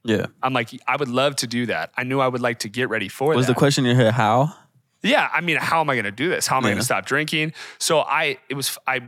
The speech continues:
Speaker 2: worked at a summer camp that summer, and I was sitting on the dock up at Rice Lake in Minnesota,
Speaker 1: Mm-hmm.
Speaker 2: and I was like, "Man, something's gotta change."
Speaker 1: Facts.
Speaker 2: And I sent a text to some friends,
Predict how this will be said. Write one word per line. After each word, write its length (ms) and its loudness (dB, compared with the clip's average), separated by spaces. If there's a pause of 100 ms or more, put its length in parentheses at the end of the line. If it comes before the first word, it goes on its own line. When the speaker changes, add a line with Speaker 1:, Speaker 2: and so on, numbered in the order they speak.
Speaker 2:
worked 240 -2
at 60 -2
a 40 -2
summer 280 -2
camp 200 -4
that 140 -2
summer, 480 -2
and 160 0
I 20 2
was 120 -2
sitting 200 -2
on 100 -2
the 60 -8
dock 440 0 (100)
up 160 -2
at 80 -4
Rice 300 0
Lake 200 -2
in 60 -6
Minnesota, 440 -2
Speaker 1:
Mm-hmm. 60 -2
Speaker 2:
and 80 -6
I 40 -4
was 160 -6
like, 100 -10
"Man, 240 -8
something's 480 -8
gotta 200 -18
change." 680 -12
Speaker 1:
Facts. 340 -8 (360)
Speaker 2:
And 240 2
I 60 -4
sent 240 0
a 80 -2
text 400 -2
to 80 -6
some 160 -4
friends, 640 -8